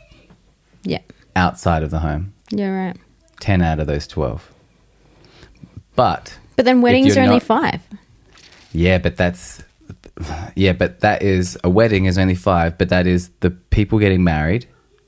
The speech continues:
Speaker 2: a
Speaker 1: Mm.
Speaker 2: celebrant,
Speaker 1: Mm.
Speaker 2: and two witnesses.
Speaker 1: Mm.
Speaker 2: So, like, you can't have both your parents come along.
Speaker 1: Why can't you have five guests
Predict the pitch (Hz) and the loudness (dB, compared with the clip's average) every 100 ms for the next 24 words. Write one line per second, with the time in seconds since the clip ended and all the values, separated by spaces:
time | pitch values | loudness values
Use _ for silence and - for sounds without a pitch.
0 | _ _ _ - 202 82 - 104 101 87 | _ _ _ -4 -2 -2 0 2 2 0
1 | 82 98 - - - 190 160 95 92 120 | 0 -2 -4 -12 -4 -2 0 -2 -2 0
2 | 98 98 - 85 - 67 - - 180 156 | 0 0 -2 -6 -6 -10 -12 -8 -4 -4
3 | 151 _ _ _ - - 90 85 85 - | -8 _ _ _ -8 0 2 2 0 -4
4 | _ _ _ _ _ _ - 87 101 90 | _ _ _ _ _ _ -8 -2 0 2
5 | 95 87 87 92 90 90 92 101 95 90 | 0 0 0 -2 0 -4 -2 -2 -2 -6
6 | - 78 67 67 240 240 240 233 - 226 | -6 -4 -4 -2 -2 0 -2 -2 -2 -4
7 | - 277 214 - - | -2 -2 -2 -8 -16